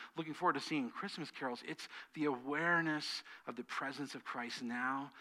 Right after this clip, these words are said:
and the longing for the incarnational presence of Christ when he comes again. It's really interesting. The, the culture that we live in, I, I don't know if you've noticed this, but fear is a moneymaker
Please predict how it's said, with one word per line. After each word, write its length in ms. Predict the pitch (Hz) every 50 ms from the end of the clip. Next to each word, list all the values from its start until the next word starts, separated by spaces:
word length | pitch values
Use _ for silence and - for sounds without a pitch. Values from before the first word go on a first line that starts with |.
| - - - -
and 120 | 123 117
the 60 | 113
longing 560 | 107 107 110 110 113 117 117 113 117 113 113 107
for 260 | - - 117 113 107
the 120 | 104 104
incarnational 800 | 110 110 113 104 - - 113 104 104 104 104 - - - 101 101
presence 440 | - - 107 104 95 98 98 90 -
of 120 | - -
Christ 340 | - - 104 98 92 - - - - - - - - -
when 100 | 120 101
he 100 | - -
comes 380 | - - - 104 92 92 - -
again. 240 | - - - - 107 - - _ _ _ _ _ _ _ _ _ _ _ _ _ _ - - - - - - - - _ _ - - -
It's 160 | - - 170
really 200 | 190 175 - 143
interesting. 480 | 160 151 156 135 - - 117 107 104 - - - - - - - - -
The, 80 | 131 117
the 180 | 117 120 135
culture 540 | - - - 180 180 190 - - 160 156 143
that 160 | 131 120 117
we 100 | 131 139
live 260 | 135 120 131 131 139 135
in, 300 | 139 139 135 131 135 - - - - - - - - - _ -
I, 180 | - - - -
I 20 |
don't 120 | 151 156 151
know 40 | 143
if 80 | -
you've 140 | 151 135 127
noticed 420 | 127 131 139 143 135 127 - -
this, 140 | - 117 -
but 180 | - - 123 - - - - -
fear 360 | 147 160 165 151 135 131 127
is 200 | 117 123 117 123
a 20 |
moneymaker 640 | 120 120 120 120 117 113 107 107 104 - - 90 -